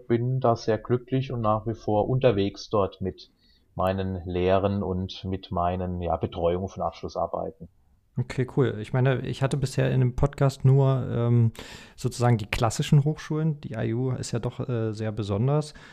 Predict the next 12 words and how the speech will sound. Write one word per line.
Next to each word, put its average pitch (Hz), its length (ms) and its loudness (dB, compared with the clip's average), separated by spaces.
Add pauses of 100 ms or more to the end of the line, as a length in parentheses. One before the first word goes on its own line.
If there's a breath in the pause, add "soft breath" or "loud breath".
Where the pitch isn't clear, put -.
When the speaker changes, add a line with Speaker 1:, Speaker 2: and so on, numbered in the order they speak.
(340 loud breath)
Speaker 2:
Ähm, 110 340 2
vielleicht 113 360 -4
kannst - 200 -4
du 123 60 0 (220)
das - 180 -4
mal 120 100 2
noch 110 120 4
mal 110 120 4
so 107 100 0
ein 104 40 -2
bisschen 110 320 0
er-, - 180 -6